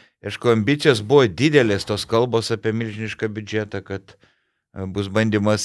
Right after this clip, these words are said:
jau įveikti Žalgirį pirmą sezoną, po to kalbos apie patekimą į finalą. Dabar jau atrodo tik apie prizinę vietą.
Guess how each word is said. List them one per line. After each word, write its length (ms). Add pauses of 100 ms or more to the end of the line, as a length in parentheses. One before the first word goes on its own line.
jau 320
įveikti 400
Žalgirį 480
pirmą 320
sezoną, 760 (340)
po 160
to 160 (320)
kalbos 400
apie 180
patekimą 640
į 80
finalą. 540 (340)
Dabar 280
jau 120
atrodo 380
tik 180
apie 840
prizinę 580
vietą. 500